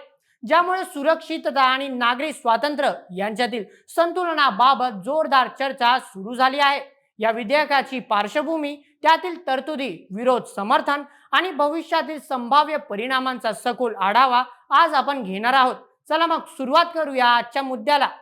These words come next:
नमस्कार, मी नील सोनार, तुम्ही पाहत आहात बोल एमएच. या विधेयकाची सुरुवात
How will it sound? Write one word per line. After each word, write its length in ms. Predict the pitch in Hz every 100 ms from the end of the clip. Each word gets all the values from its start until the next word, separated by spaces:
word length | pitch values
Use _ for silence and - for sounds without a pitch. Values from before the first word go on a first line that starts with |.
| _ _ -
नमस्कार, 580 | 240 311 349 320 311 302
मी 180 | 285
नील 220 | 311 320 302
सोनार, 360 | 302 277 277 277
तुम्ही 160 | 233 247
पाहत 300 | 277 302 302
आहात 200 | 294 294 294 _ -
बोल 240 | 214 302
एमएच. 400 | 277 220 - - - - -
या 180 | 285 359
विधेयकाची 640 | 339 320 339 320 320 330
सुरुवात 420 | - 240 220 285